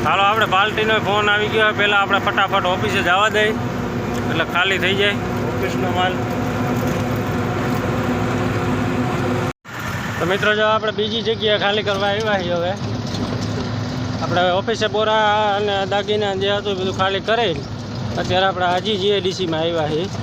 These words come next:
અહીંયા બે ટન ખાલી કરવાનું, પછી એક ચાર ટનનો કટકો બીજો છે, બે જગ્યાએ ખાલી થઈ જાય પછી ગાડી ફ્રી થાય.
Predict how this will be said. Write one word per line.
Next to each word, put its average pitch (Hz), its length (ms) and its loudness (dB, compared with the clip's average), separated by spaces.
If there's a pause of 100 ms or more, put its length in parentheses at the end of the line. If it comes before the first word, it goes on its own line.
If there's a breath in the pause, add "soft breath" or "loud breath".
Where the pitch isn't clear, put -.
(840)
અહીંયા 190 240 2
બે 208 200 2
ટન 214 200 -2
ખાલી 185 260 0
કરવાનું, 170 440 -2
પછી 180 220 0
એક 185 200 0
ચાર 202 300 4
ટનનો 190 260 0
કટકો 190 340 -2
બીજો 202 380 2
છે, 151 200 -2 (680)
બે 196 180 4
જગ્યાએ 185 500 0
ખાલી 185 260 0
થઈ 170 180 -2
જાય 175 120 2
પછી 180 280 -2
ગાડી 170 240 0
ફ્રી 170 260 -2
થાય. 147 280 -2